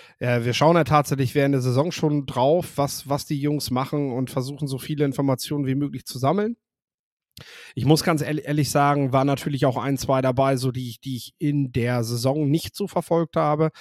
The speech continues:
über die wir vielleicht heute noch zu sprechen kommen, wo ich auch, ähm, wo ich, denke ich, auch für mich selber noch, noch, äh, eine Überraschung gesehen habe.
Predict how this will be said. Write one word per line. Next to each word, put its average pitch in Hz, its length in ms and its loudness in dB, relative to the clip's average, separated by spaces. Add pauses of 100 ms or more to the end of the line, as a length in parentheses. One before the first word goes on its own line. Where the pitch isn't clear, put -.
(260)
über 139 220 4
die 143 140 2
wir 139 100 2
vielleicht 139 340 4
heute 143 200 6
noch 135 140 0
zu - 140 -8
sprechen - 380 -6
kommen, 139 320 2 (400)
wo 127 160 0
ich 117 180 -2
auch, 110 240 -2
ähm, 113 500 -4
wo 120 120 -4
ich, 107 100 -8
denke 117 220 -4
ich, 107 160 -10
auch 113 180 -6
für - 140 -4
mich 120 180 -2
selber 160 360 0
noch, 143 240 -2
noch, 143 320 0
äh, 131 500 -2 (640)
eine 147 80 2
Überraschung 147 720 2 (440)
gesehen 139 420 0
habe. 135 400 4